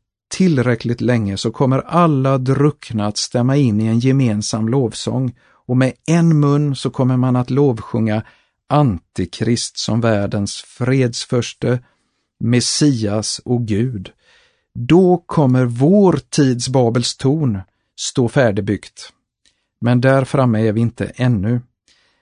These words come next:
Men det är i början av detta kalas vi befinner oss idag.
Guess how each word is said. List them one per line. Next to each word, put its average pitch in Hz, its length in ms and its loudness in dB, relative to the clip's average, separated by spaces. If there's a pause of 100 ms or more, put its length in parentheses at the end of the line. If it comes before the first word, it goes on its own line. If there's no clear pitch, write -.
(140)
Men 127 160 2
det 123 280 0
är 123 300 0
i 127 120 2
början 135 800 2
av 117 200 -2
detta 127 280 -2
kalas 107 500 -4
vi 110 100 -2
befinner 107 500 -2
oss 95 180 -6
idag. 110 440 -4